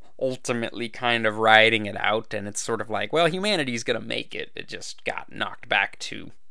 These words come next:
you know, it got knocked back a little bit. And so now we're gonna reach to the conclusion, right? Kyle's gonna solve this right here on the Kyle Style Podcast. So,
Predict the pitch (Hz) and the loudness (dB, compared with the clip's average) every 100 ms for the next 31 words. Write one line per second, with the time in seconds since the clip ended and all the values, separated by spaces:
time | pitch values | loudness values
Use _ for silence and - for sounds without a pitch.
0 | - - - - - - - - - 90 | -14 -14 -12 -12 -12 -12 -14 -14 -4 -4
1 | 110 104 - - - - - - - - | 0 -4 -2 -6 -6 -8 -12 -10 -10 -10
2 | - - - - - - - - - - | -14 -14 -14 -14 -14 -14 -14 -14 -14 -14
3 | - - - - - - - 131 135 127 | -16 -16 -16 -16 -14 -10 -2 2 2 0
4 | 120 123 - - - 165 180 160 135 135 | -2 -8 -12 -8 2 4 6 4 4 2
5 | 117 113 - - 101 101 95 - - 110 | 2 0 -2 -4 -4 -6 -8 -12 -12 -6
6 | 101 104 123 - 110 - - 101 - - | -6 -6 -10 -8 -8 -8 -10 -10 -10 -12
7 | - - 107 110 - 127 127 120 - 104 | -12 -6 -4 -4 0 2 4 2 -2 -4
8 | 107 107 - - - - - - - 104 | -4 -10 -14 -14 -14 -14 -4 -2 2 2
9 | 101 90 95 - - 92 - 104 - - | 2 -4 -14 -12 -6 -6 -6 -8 -8 -8
10 | - - - - - - - - - - | -8 -8 -6 -6 -6 -8 -10 -10 -10 -8
11 | - 135 127 | 6 8 8